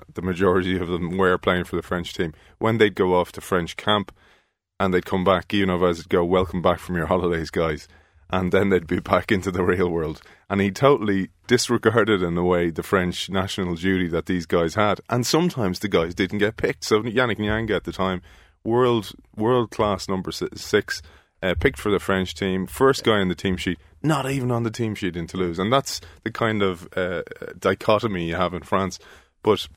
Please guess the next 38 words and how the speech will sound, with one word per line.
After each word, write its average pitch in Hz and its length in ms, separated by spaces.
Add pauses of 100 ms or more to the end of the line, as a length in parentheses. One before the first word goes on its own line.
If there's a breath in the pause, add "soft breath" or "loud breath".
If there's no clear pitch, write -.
(720)
when, 110 220
when 110 160
they 107 100
come 143 280
to 120 100
World 107 300
Cup - 320
time, 80 360 (300 soft breath)
they're 117 160
actually 107 400
in 87 120
camp 113 320
for 101 160
a 90 40
long 85 200
time. 78 280 (200 soft breath)
They're 107 200
off 117 240
together, 87 380
they're 87 80
playing 120 360
together, 87 360
they 104 160
get 117 220
to - 100
know 104 300
each 92 100
other 90 220
as 85 100
players. 101 420 (220 loud breath)
They - 80
don't 143 240
really 120 260
get 113 220
that 123 160
time 98 260
in 85 120
France 87 420